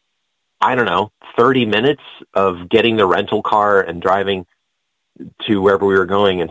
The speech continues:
stopping and meeting this, this young la-, she was a youngish lady. Like, she, there's something about her that was just different. And then she was, like, suddenly started telling us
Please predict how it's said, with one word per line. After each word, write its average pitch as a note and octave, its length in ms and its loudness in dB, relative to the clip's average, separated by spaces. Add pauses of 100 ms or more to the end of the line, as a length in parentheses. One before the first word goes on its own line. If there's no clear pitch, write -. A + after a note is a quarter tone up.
stopping G2+ 360 -2
and F2 100 -6
meeting A#2+ 300 -2
this, F#2+ 140 -4 (140)
this F#2 220 -8
young G2+ 360 -2
la-, G2 120 2 (220)
she D3+ 80 0
was E3 160 0
a C#3 60 -6
youngish B2+ 580 2
lady. G2+ 420 2
Like, D#2 220 -2
she, A2+ 240 0
there's G2 220 0
something D3+ 220 0
about F#2+ 300 2
her E2+ 180 -2
that D#2 140 -2
was D#2+ 120 -6
just E2+ 180 -10
different. E2 340 -4 (380)
And G2 160 -2
then G2+ 100 0
she - 200 0
was, A2 120 2
like, F#2+ 300 0 (1200)
suddenly B2+ 420 2
started G2+ 340 -2
telling A2+ 360 0
us E2 120 -2